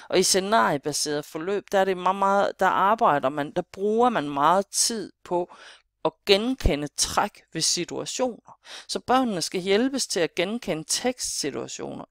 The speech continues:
i skolens skriveundervisning, som en type af social situation, man også kun havner i uden for skolen. Hvis man sætter eleverne til at lave et læserbrev,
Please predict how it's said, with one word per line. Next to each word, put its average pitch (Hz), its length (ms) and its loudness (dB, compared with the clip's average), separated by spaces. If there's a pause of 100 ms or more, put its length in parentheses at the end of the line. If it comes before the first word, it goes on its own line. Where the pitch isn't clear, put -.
i 294 140 2
skolens 156 500 -6
skriveundervisning, - 920 -14 (480)
som 175 180 -2
en 180 80 -6
type 196 280 -2
af 180 100 4
social 185 540 -2
situation, 147 540 -8 (280)
man 226 140 2
også 202 180 -2
kun 269 200 -2
havner 190 340 -4
i 220 100 -6
uden 214 240 -8
for - 120 -16
skolen. 139 440 -14 (280)
Hvis - 320 2
man 170 160 -2
sætter 160 300 0
eleverne 151 560 4
til - 140 -4
at 151 80 4
lave 165 280 0
et 139 60 -6
læserbrev, 143 600 -2